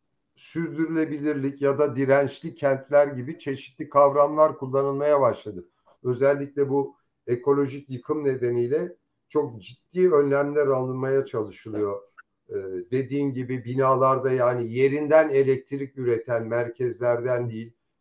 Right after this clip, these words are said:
belli bir dar bir alanda enerji ihtiyacını gidermeye çalışan sistemler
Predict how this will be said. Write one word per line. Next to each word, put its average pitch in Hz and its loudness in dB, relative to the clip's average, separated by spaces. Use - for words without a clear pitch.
belli 131 -4
bir 135 -4
dar 147 10
bir 143 2
alanda 131 2
enerji 123 -4
ihtiyacını 123 -4
gidermeye 123 -4
çalışan 151 -6
sistemler 139 -2